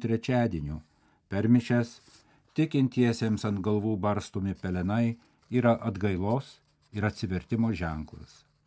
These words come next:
Romos vyskupas šią dieną dalyvauja atgailos procesijoje.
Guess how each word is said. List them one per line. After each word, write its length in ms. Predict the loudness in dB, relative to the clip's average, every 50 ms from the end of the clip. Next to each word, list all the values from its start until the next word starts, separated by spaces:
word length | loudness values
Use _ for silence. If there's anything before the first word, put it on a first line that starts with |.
| _ _ -8
Romos 420 | -2 0 2 4 4 4 2 2
vyskupas 560 | 2 2 2 2 0 -2 -2 0 0 0 -2 -2
šią 260 | -4 -2 0 0 2 4
dieną 300 | 4 4 6 6 4 4
dalyvauja 560 | 4 4 4 4 4 2 2 2 2 2 0 0
atgailos 580 | -2 -2 -2 0 0 2 2 0 0 -2 -4
procesijoje. 840 | -6 -4 -4 -4 -2 -2 -2 -2 -2 -4 -6 -6 -6 -6 -8 -10 -14